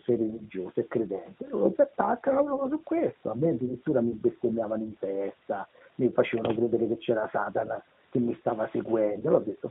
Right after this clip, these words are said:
"Scusa, ma mo Satana viene da me e mi fa queste cose qua?" Perché io ormai avevo capito il trucchetto della manipolazione cerebrale e non ci cascavo più ai loro, ai loro trabocchetti.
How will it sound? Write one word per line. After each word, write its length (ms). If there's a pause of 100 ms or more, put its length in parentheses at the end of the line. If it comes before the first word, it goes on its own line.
"Scusa, 200
ma 120 (480)
mo 320
Satana 400
viene 260
da 120
me 340
e 260
mi 200
fa 160
queste 360
cose 240
qua?" 240 (260)
Perché 280
io 60
ormai 360
avevo 180
capito 360
il 120
trucchetto 600
della 180
manipolazione 720
cerebrale 680 (240)
e 80
non 180
ci 160
cascavo 420
più 180
ai 120
loro, 400 (220)
ai 100
loro 200
trabocchetti. 760